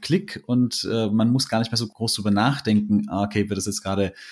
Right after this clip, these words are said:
als O oder als U ausgesprochen?" Aber gerade am Anfang, wenn man noch so, noch nicht so richtig drin ist, da sucht man ja nach, nach diesen Regeln. Wir haben die vorhin schon besprochen, die Regeln.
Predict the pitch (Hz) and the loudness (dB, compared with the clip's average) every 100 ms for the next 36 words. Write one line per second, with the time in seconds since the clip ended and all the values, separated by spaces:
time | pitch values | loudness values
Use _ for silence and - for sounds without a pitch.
0 | - - 87 - 131 - - 180 156 156 | -20 -10 -8 0 2 2 0 -4 -6 -6
1 | - 113 - - 107 107 110 - - - | -4 -6 -6 -4 -4 0 -2 -2 -18 -20
2 | _ 110 110 110 110 107 104 104 - _ | _ -2 0 2 4 6 4 2 -8 _
3 | 98 110 123 - 170 - 160 160 76 85 | -2 2 2 2 0 0 0 0 0 0
4 | 53 - 60 57 - - - 50 - - | -2 -4 -4 -2 -4 -8 -10 -14 -16 -8
5 | 117 120 156 156 123 156 - 135 - 131 | 0 4 4 2 0 -2 -2 -4 -4 0
6 | 139 139 - 107 117 113 101 - - - | 2 2 2 0 2 2 0 -6 -18 -20
7 | - 104 - 165 - 127 120 117 110 - | -6 -2 2 2 2 4 6 6 2 -2
8 | - - 104 104 101 101 120 156 107 110 | -12 -4 -2 0 2 4 4 4 0 0
9 | 107 104 101 95 - - - 95 - 117 | 0 2 4 2 -2 -6 -2 -2 -2 0
10 | 170 151 127 131 135 131 | 2 2 4 4 4 2